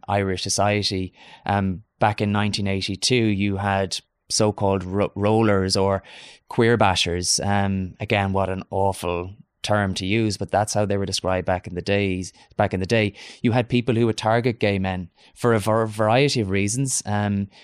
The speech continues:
for rollers who maybe pretended that they were gay, they would have seen gay men as easy prey. Um, they would have pretended that they were gay. You know, somebody then let their guard down and they would rob them.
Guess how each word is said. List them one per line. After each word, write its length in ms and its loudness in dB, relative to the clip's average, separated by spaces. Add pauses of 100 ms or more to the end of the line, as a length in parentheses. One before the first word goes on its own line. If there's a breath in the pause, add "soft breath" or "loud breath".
(280 loud breath)
for 180 2
rollers 480 6
who 100 0
maybe 220 2
pretended 640 0 (300)
that 160 2
they 100 4
were 140 4
gay, 440 2 (260 loud breath)
they 260 2
would 160 2
have 80 0
seen 280 0
gay 200 2
men 400 0
as 640 -2 (160)
easy 300 0
prey. 400 2 (340 soft breath)
Um, 560 0
they 140 2
would 220 0
have 160 -2
pretended 560 0
that 160 -2
they 100 2
were 160 2
gay. 540 2 (380 soft breath)
You 100 0
know, 180 0
somebody 540 2
then 320 2
let 180 0
their 140 0
guard 340 2
down 480 0
and 460 -2
they 160 -2
would 160 -2
rob 240 2
them. 260 -8